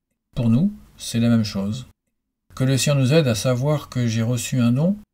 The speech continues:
on l'a lu à chacun en particulier, à le cultiver,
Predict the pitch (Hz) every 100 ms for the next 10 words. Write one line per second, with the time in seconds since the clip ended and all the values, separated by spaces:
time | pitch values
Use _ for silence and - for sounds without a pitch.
0 | _ _ _ - 113 117 120 165 233 -
1 | 110 - 127 - 135 120 - 107 107 104
2 | 117 117 135 170 - _ _ _ _ -
3 | 98 95 110 107 151 226